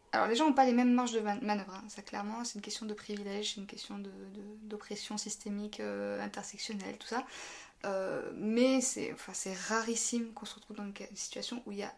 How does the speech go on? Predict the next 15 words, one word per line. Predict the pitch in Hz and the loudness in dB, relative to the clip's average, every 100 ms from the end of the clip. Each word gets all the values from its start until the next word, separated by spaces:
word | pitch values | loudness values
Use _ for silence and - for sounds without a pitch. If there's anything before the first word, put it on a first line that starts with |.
| - | -12
zéro | 185 196 220 220 208 | -8 -2 0 0 -4
marge | 202 196 | -8 -10
de | |
manœuvre. | 196 190 208 - - - - - - - | -10 -10 -14 -16 -20 -18 -18 -18 -18 -6
Et | 208 | -4
les | 202 | -2
marges | 196 262 254 | 0 0 2
de | 240 | 0
manœuvre | 226 220 - | 0 -4 -8
qu'on | - 214 | -4 -2
a | 208 220 | 0 0
aujourd'hui, | 240 233 214 190 226 - _ _ _ _ _ _ _ _ - | 0 0 0 -4 -8 -10 _ _ _ _ _ _ _ _ -10
euh, | 196 196 190 190 185 185 190 - - - | -8 -6 -8 -10 -12 -12 -12 -14 -14 -14
qui | - 208 | -14 -10
sont | - | -10